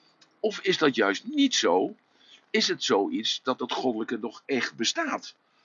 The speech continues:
Want de wetenschap heeft uitgevonden <clears throat> dat er een klein stukje in onze hersenen is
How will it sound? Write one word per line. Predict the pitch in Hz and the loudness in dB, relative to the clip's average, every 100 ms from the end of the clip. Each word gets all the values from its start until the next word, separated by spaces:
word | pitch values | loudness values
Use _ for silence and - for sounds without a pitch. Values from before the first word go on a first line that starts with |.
| _ | _
Want | 143 123 | -8 -6
de | 110 | 0
wetenschap | 190 226 135 - 85 | 0 2 -2 -2 -4
heeft | 92 82 - | -4 -4 -6
uitgevonden | - 139 - 147 135 135 117 - - - - | 2 2 2 -2 0 2 0 -2 -14 -18 2
<clears throat> | - 233 180 | 12 12 12
dat | 247 - | 4 0
er | 101 | -2
een | |
klein | - 160 139 | 2 4 4
stukje | - 147 123 | 2 0 0
in | 98 | -2
onze | 92 87 | -2 0
hersenen | 101 160 135 135 - | 0 2 0 -2 -2
is | - | -4